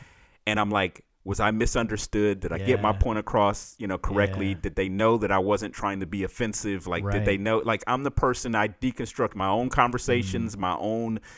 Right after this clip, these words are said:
Speaker 1: mannerisms, my own, and I'm very hard on myself.
Speaker 2: Yeah.
Speaker 1: And if God is a righteous judge, he's not a judge like me.
Speaker 2: Mm. Mm.
Speaker 1: Because as righteous as I think that I am,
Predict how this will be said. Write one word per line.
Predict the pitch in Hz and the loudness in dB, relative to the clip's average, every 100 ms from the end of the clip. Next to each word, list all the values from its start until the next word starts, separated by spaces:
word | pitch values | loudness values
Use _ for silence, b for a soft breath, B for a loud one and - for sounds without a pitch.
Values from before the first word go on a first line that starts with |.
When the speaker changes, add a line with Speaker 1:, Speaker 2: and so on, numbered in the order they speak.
| B - | B -2
Speaker 1:
mannerisms, | 117 113 113 113 110 110 107 101 | 2 4 6 4 2 -4 -4 -2
my | 92 | -2
own, | 101 117 113 B B - | 0 -2 -4 B B -4
and | 104 | -2
I'm | 104 87 | -2 0
very | 113 117 | 2 2
hard | 101 113 110 | 2 2 2
on | 92 | 2
myself. | 82 - 62 - - | -2 -2 -6 -8 -4
Speaker 2:
Yeah. | 107 107 98 b _ - | -2 -2 -6 b _ -2
Speaker 1:
And | 120 110 | 0 0
if | 101 104 80 | -2 -4 -2
God | 104 110 123 117 101 - | 4 6 6 4 0 -6
is | 104 92 | -4 -4
a | 95 90 - | -4 -6 -6
righteous | 92 95 123 - 101 | -2 0 0 -2 -10
judge, | - 87 87 80 80 80 - - _ _ | -10 -6 -4 -4 -8 -10 -16 -18 _ _
he's | - 117 104 | -4 -4 0
not | 101 | -2
a | 92 | -2
judge | 82 98 85 80 | -2 -4 -4 -6
like | 80 - | -6 -6
me. | 98 95 - - _ | -6 -6 -8 -18 _
Speaker 2:
Mm. | 104 98 92 92 101 _ _ _ 98 | -8 -6 -6 -10 -12 _ _ _ -8
Mm. | 95 | -2
Speaker 1:
Because | 127 123 110 | 0 0 0
as | 101 - | -4 -2
righteous | 107 139 - 127 | 2 2 0 -8
as | 107 92 | -4 -2
I | 98 | -2
think | 120 143 - | -2 -2 -2
that | 98 | -2
I | 87 | -2
am, | 85 85 82 104 | -4 -10 -14 -16